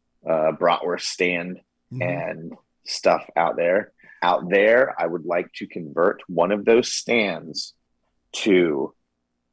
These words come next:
Speaker 1: the Squirrel Talk School, also
Speaker 2: <laughs>
Speaker 1: with Kronk.
Speaker 2: Okay.
Speaker 1: There needs to be some form of fun, and it could just be a cast member with, like, a fake s-, animatronic squirrel.
Speaker 2: Yeah.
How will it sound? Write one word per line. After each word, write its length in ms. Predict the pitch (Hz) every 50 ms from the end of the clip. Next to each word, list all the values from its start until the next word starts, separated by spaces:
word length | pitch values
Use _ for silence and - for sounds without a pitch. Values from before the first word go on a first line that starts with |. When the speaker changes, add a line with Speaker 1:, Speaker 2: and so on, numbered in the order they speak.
| _ _ _ _ _ _ _ _ -
Speaker 1:
the 100 | 82 -
Squirrel 480 | - - - - - 104 101 95 92
Talk 360 | - - 87 78 - - -
School, 600 | - - - - - 78 76 73 71 69 71 _ _ _ _ _ _ _ _ _ _ _ _ _ _ _ _ -
also 420 | - 90 82 - - - 87 76 73
Speaker 2:
<laughs> 20 |
Speaker 1:
with 220 | 73 76 - - -
Kronk. 480 | - - 87 71 65 - - - - _ _ _
Speaker 2:
Okay. 120 | _ 95 101 _ _ _ _ _ _ _ _ _ _ _ _ -
Speaker 1:
There 100 | 104 92
needs 300 | 95 101 101 95 92 -
to 100 | - 104
be 280 | 90 101 95 92 90 87
some 280 | - - 95 92 92
form 220 | - 98 95 90 90
of 160 | 90 - - _ -
fun, 260 | 98 92 92 95 - _ _ _ -
and 100 | 113 120
it 40 | 117
could 120 | - 131
just 140 | 135 135 -
be 80 | 143 135
a 80 | 117
cast 420 | - - - 123 110 110 - - 101
member 400 | 101 98 92 95 95 92 92 90
with, 120 | 92 - -
like, 240 | 92 90 90 87 - - _ _ - 92
a 100 | 92 - - - _
fake 220 | - 95 90 - - -
s-, 80 | - - -
animatronic 600 | 98 101 98 92 92 - - 95 90 85 - -
squirrel. 340 | - - - 85 82 82 82
Speaker 2:
Yeah. 40 | -